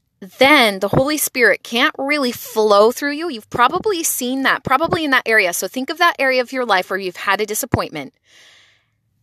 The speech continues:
In that spot, has there been a bunch of, like, Holy Spirit flow actually through you? Have you been aware of him moving through you strongly and you're seeing fruit in that area? Probably not.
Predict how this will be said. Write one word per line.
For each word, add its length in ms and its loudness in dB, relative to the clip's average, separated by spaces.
In 360 4
that 260 2
spot, 500 2
has 240 -2
there 100 -2
been 220 2
a 80 2
bunch 500 -4
of, 160 -2
like, 220 2
Holy 380 0
Spirit 460 -2
flow 600 0
actually 360 -2
through 320 -6
you? 320 -12
Have 220 -2
you 100 -2
been 160 2
aware 580 2
of 320 -4
him 240 -4
moving 360 -2
through 280 -2
you 140 -4
strongly 640 4
and 80 -8
you're 100 -6
seeing 300 -2
fruit 320 -2
in 80 -10
that 180 -2
area? 400 -2
Probably 580 0
not. 340 -2